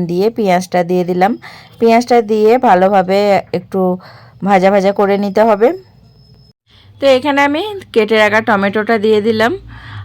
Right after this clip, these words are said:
আর দুটো কাঁচা লঙ্কা চিড়ে দিয়ে দিয়েছি। আমি এখানে দুটো টমেটো দিয়েছি, আর মাছের ঝোলে টমেটোটা একটু বেশি করে দিলে বেশ ভালো লাগে ঝোলটা খেতে। এখানে আমি সামান্য লবণ দিয়ে দিলাম।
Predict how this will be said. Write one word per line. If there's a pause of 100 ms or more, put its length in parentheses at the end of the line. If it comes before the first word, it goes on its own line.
(120)
আর
দুটো (180)
কাঁচা
লঙ্কা
চিড়ে
দিয়ে
দিয়েছি। (1200)
আমি
এখানে
দুটো
টমেটো
দিয়েছি, (100)
আর
মাছের
ঝোলে (420)
টমেটোটা
একটু
বেশি
করে
দিলে
বেশ
ভালো
লাগে
ঝোলটা
খেতে। (400)
এখানে
আমি (120)
সামান্য
লবণ
দিয়ে
দিলাম।